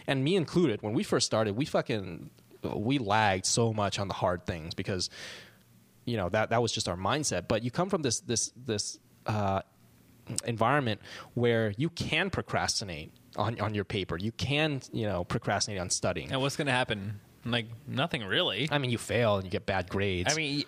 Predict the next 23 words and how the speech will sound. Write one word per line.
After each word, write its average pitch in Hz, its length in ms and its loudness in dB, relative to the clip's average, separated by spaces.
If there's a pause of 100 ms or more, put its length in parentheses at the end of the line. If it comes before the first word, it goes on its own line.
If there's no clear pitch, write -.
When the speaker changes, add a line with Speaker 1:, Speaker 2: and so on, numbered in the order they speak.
(160)
Speaker 2:
you 160 140 0
won't 220 160 4
even 113 180 -2
fail. 117 680 0
You 139 220 0
have 220 80 -2
to - 60 -18
try 214 180 4
pretty 135 260 0
hard 110 460 0
to, 95 100 -6
like, 92 300 -6
fail, - 840 -4
Speaker 1:
Yeah, 113 260 4
Speaker 2:
fail, 90 300 -6
Speaker 1:
yeah, 107 180 2
Speaker 2:
you 90 60 -2
Speaker 1:
that's 110 200 0
Speaker 2:
know? 127 60 -2
Speaker 1:
true. 95 300 -2 (600)
So, 139 400 6
um, 123 360 2 (1000)
and, 156 260 0